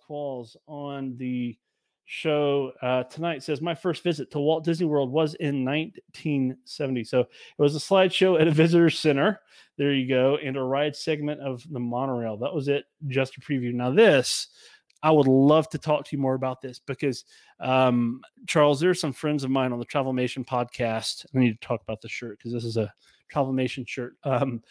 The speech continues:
but there's some friends of mine on the Travelmation podcast, um, Tim, Austin, and Christina that have kind of been, uh, working their way through the decades, uh, with the Walt Disney World Resort,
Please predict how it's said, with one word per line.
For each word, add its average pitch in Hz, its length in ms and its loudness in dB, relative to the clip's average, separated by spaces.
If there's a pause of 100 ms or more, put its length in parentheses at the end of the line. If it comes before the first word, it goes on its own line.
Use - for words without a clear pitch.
(200)
but 131 140 -2
there's 143 180 0
some 143 100 -6
friends 214 200 2
of 196 80 4
mine 175 140 4
on 147 100 0
the 135 60 -4
Travelmation 151 720 -2
podcast, 127 840 -4
um, 113 280 -6 (800)
Tim, 147 340 8
Austin, 135 420 2
and 123 100 -2
Christina 127 520 -4
that 113 100 -6
have 113 220 -10
kind 190 180 -2
of 151 80 -4
been, 127 260 2 (380)
uh, - 260 -14
working 170 540 2
their 151 160 2
way 131 300 0
through 123 320 -4
the 113 80 -6
decades, 117 840 -4
uh, 117 140 -6
with 123 320 -4
the 151 80 -4
Walt 131 240 0
Disney 127 200 0
World 117 260 0
Resort, 120 380 2